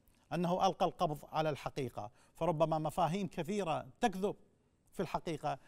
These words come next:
رغم أنها ترتدي جلبابا تقول هو جلباب حقيقي وصحيح. الكاتب محاسب لأنه لم ينتج مفاهيم حقيقية.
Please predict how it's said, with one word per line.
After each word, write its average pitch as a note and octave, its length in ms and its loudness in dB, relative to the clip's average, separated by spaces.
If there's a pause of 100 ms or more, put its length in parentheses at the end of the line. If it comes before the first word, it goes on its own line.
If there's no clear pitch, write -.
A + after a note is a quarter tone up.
(120)
رغم E3 180 0
أنها E3 220 0
ترتدي D3+ 520 -2
جلبابا C#3 580 0 (140)
تقول F3 240 -4
هو C3+ 300 -6 (340)
جلباب C#3+ 280 -6
حقيقي A#2+ 460 -10 (200)
وصحيح. B2+ 440 -8 (480)
الكاتب F#3+ 440 4
محاسب F#3 400 2 (800)
لأنه D#3+ 320 0
لم F#3+ 140 0
ينتج D3+ 300 -4
مفاهيم D3+ 460 -2
حقيقية. A2+ 640 -8